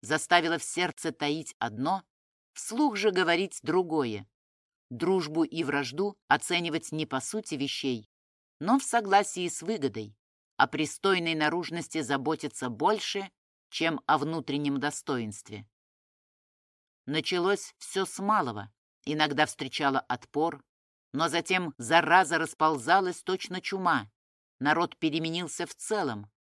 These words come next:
и римская власть из самой справедливой и самой лучшей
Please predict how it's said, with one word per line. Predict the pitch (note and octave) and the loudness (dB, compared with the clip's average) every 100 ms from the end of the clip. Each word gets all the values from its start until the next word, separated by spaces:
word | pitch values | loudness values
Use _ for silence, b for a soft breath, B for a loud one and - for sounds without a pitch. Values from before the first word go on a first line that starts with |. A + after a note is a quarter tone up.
| _ _ - | _ _ -2
и | C3+ | -2
римская | F#3+ A#3 - - E3+ D#3 | 2 0 -2 0 2 4
власть | C#3 F3 A3 - - | 2 2 0 -2 -14
из | - D#3+ - | -8 -6 0
самой | F#3+ F#3+ E3 | 2 2 -4
справедливой | - - C#3+ C3+ A2 E3 B3 G#3+ G#3+ F#3+ | -8 -4 -2 -2 -4 -2 0 2 -2 -2
и | D3 D#3+ | -6 -6
самой | - G3+ F#3 D3 C3+ | 2 2 4 0 -2
лучшей | E3+ G3+ - E3+ D#3+ | -2 -4 -4 -4 -4